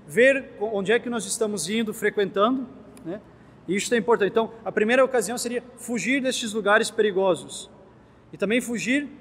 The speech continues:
dos lugares, sejam eles reais, né, como esses que eu acabei de dar o exemplo, ou virtuais na internet, né? Se o Instagram tem me feito cair tanto,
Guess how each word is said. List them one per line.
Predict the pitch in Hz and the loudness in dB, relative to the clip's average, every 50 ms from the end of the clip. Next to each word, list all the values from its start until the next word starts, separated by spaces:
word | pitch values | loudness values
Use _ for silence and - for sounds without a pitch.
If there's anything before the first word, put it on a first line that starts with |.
| - - - | -20 -14 -10
dos | 190 196 185 | -6 -4 -2
lugares, | 208 185 208 214 208 208 | 0 2 2 2 2 0
sejam | 233 226 190 220 | -2 -4 -4 -4
eles | 214 196 190 180 | -4 -4 -4 -4
reais, | - 190 202 190 196 233 285 339 330 - - - - - - - - - - - - - - - - _ _ _ _ _ _ _ _ _ _ _ _ 180 | -2 2 4 8 8 8 8 6 4 -2 -6 -10 -10 -12 -16 -20 -20 -20 -20 -20 -20 -20 -20 -20 -20 _ _ _ _ _ _ _ _ _ _ _ _ -20
né, | 185 226 247 _ _ _ _ _ _ _ _ _ _ _ - | -20 -20 -20 _ _ _ _ _ _ _ _ _ _ _ -10
como | 165 165 165 170 | -8 -4 0 0
esses | 190 180 - - | 2 2 0 -2
que | - 190 | -2 0
eu | 170 | 2
acabei | - 185 170 190 | 2 2 2 2
de | 190 165 | 2 2
dar | 190 | 2
o | 190 | 2
exemplo, | 165 165 208 240 - - - | 2 2 -2 -2 -4 -4 2
ou | 202 214 247 | 4 4 6
virtuais | 233 302 254 - - 220 226 240 269 285 269 240 - - - - - - - - - - | 6 4 2 2 2 4 6 6 6 6 4 0 -6 -8 -8 -12 -18 -20 -20 -20 -14 -10
na | 180 190 | -8 -8
internet, | 185 - 196 180 170 175 214 262 262 - - - - - - - - - - | -4 -2 -2 0 0 0 0 0 -2 -6 -16 -20 -20 -20 -20 -20 -20 -20 -18
né? | - 156 196 208 - - - - - - - - - | -16 -16 -16 -16 -18 -20 -20 -20 -20 -20 -20 -16 -8
Se | - - - 233 262 262 | -4 0 2 4 4 4
o | 269 262 | 4 2
Instagram | - - - 233 208 175 190 220 277 | 2 2 2 2 4 4 6 4 4
tem | 269 285 269 | 4 2 0
me | 262 233 | 0 0
feito | - - 233 240 - 226 | 0 2 0 0 0 -4
cair | - - 196 196 208 208 | -4 0 2 2 2 0
tanto, | - - 202 233 277 294 226 - 165 | 0 2 4 4 4 2 0 -4 -10